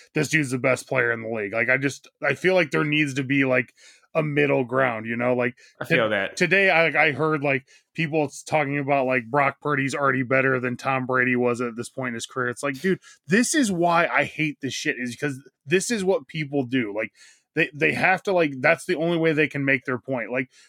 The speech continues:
Speaker 1: dude, why can't he just be something in between, like, a superstar and a game manager? Like,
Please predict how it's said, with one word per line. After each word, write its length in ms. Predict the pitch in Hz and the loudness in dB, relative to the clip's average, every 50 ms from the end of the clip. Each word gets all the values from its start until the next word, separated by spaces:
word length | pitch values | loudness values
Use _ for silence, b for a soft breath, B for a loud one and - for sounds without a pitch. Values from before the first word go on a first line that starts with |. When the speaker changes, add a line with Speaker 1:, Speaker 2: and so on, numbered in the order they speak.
| b b | b b
Speaker 1:
dude, 180 | _ 175 190 147 | _ -2 -2 0
why 240 | 139 139 165 196 214 | 2 2 2 2 2
can't 340 | - - 254 254 220 175 | 2 0 0 0 0 -4
he 180 | 147 170 196 180 | -6 -4 -4 -4
just 400 | 147 120 123 175 175 - - 139 | -4 0 0 0 0 -2 -6 -6
be 260 | 151 165 156 151 135 | -4 -2 0 0 0
something 460 | - - - 160 156 147 156 165 165 | -2 -2 -2 -2 -2 0 -2 -2 -2
in 100 | 160 156 | 0 0
between, 460 | 151 147 143 - - 160 151 151 147 143 | 0 0 -2 -2 -4 -2 0 0 2 2
like, 200 | 135 123 120 - | 0 0 -2 0
a 120 | 127 131 | 0 0
superstar 920 | 127 - - - 156 147 - 147 151 143 - - 151 147 147 143 147 143 - b b b b b _ | 0 0 -2 -2 -2 -2 -2 -4 -6 -4 -4 0 2 2 4 4 2 0 -2 b b b b b _
and 200 | 147 143 139 135 | 0 2 2 2
a 40 | 131 | 0
game 320 | 127 135 135 131 127 123 | 0 2 2 2 2 2
manager? 400 | 117 117 113 113 110 104 117 120 | 0 -2 -2 -2 -4 -4 -6 -2
Like, 200 | 117 120 123 - | -2 -2 -2 -2